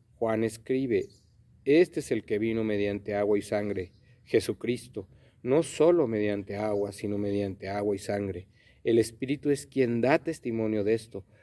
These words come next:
porque el Espíritu es la verdad. Tres son los que dan testimonio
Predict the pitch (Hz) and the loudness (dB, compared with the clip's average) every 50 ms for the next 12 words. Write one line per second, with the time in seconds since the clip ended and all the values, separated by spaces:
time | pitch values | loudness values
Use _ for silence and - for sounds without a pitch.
0 | _ _ _ - 117 110 - - 104 101 98 95 - - _ - 120 120 120 113 | _ _ _ -2 -2 -2 0 -2 0 0 0 0 -2 -8 _ -6 -4 -2 -2 -4
1 | - - 101 95 98 98 98 95 95 95 92 90 90 85 87 92 90 87 87 - | -6 -8 -4 -2 -2 -2 -2 -2 -4 -4 -4 -4 -4 -4 -4 -6 -6 -6 -8 -12
2 | _ _ _ _ _ _ _ _ _ - _ _ _ - 117 120 135 143 131 - | _ _ _ _ _ _ _ _ _ -20 _ _ _ 4 6 6 6 6 4 2
3 | 139 135 131 - - - 117 113 117 123 - 123 117 - - 104 107 117 127 139 | 0 0 0 -2 -2 -2 0 0 0 -2 -4 -6 -8 -8 -8 -4 -2 0 0 2
4 | 147 147 135 131 | 0 0 -2 -4